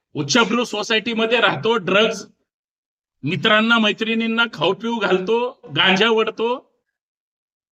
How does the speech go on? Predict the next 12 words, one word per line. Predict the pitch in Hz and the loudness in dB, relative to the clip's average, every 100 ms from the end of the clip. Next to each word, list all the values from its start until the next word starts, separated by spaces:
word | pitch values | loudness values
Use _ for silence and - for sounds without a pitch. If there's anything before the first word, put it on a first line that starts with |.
| _ _ _ _ _ _ _ _ _ _ _ _ - | _ _ _ _ _ _ _ _ _ _ _ _ -2
हे | 196 | 2
आमचे | 220 226 262 | 2 2 0
प्रश्न | 247 226 285 | -2 -6 -4
आहे | 302 - _ _ _ _ _ _ _ _ _ _ _ _ _ _ _ _ _ _ _ _ _ _ _ _ - | -6 -6 _ _ _ _ _ _ _ _ _ _ _ _ _ _ _ _ _ _ _ _ _ _ _ _ -4
का? | 185 | -2
सत्तेमध्ये | 180 170 - 240 247 233 277 | -2 -6 0 2 4 4 2
खुर्चीवर | 254 226 220 254 262 | 2 -2 0 2 2
बसून | 240 226 254 285 359 _ _ _ _ _ | 2 -2 -4 -6 -8 _ _ _ _ _
तुम्ही | 139 208 269 | 0 0 2
पदाचा | 226 233 233 302 | 2 2 2 0
गैरवापर | 269 277 254 240 226 220 | 2 2 2 0 -2 -6
करून | 214 196 190 | -4 0 0